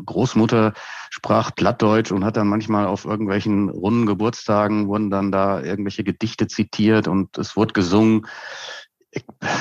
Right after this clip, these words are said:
ja, und, ähm, ich habe dann in Karlsruhe studiert und da hat mich dann auch schon das Badische so, ähm, fasziniert als, als Dialekt. Und ich war dann hinterher doch relativ fit. Ähm, dann ging ich nach Saarbrücken und konnte dann auch, äh,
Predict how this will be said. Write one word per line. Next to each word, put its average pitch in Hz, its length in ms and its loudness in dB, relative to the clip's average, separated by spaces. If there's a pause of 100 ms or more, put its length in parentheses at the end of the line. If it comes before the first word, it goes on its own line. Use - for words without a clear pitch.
(100)
ja, 127 360 0
und, 95 340 0
ähm, 95 540 0
ich - 260 -6
habe 120 80 -2
dann 123 140 4
in 127 80 6
Karlsruhe 135 400 2
studiert 117 420 2
und 139 100 2
da 127 60 2
hat 139 100 0
mich 139 120 -2
dann 131 160 2
auch 117 120 -2
schon 120 160 -2
das 113 140 0
Badische 110 460 2
so, 90 360 0
ähm, 87 300 -4 (180)
fasziniert 92 680 2
als, - 320 0
als - 200 -2
Dialekt. 92 520 2 (500)
Und 92 140 -4
ich 95 100 -4
war 98 120 2
dann 101 120 2
hinterher 104 320 2
doch 107 200 -2
relativ 110 380 0
fit. - 440 -6
Ähm, 95 480 -2
dann 92 240 2
ging 104 160 0
ich 98 140 -4
nach 104 120 0
Saarbrücken 131 720 2
und 101 180 -4
konnte 107 260 0
dann 101 200 2
auch, 104 300 -4
äh, 98 260 -2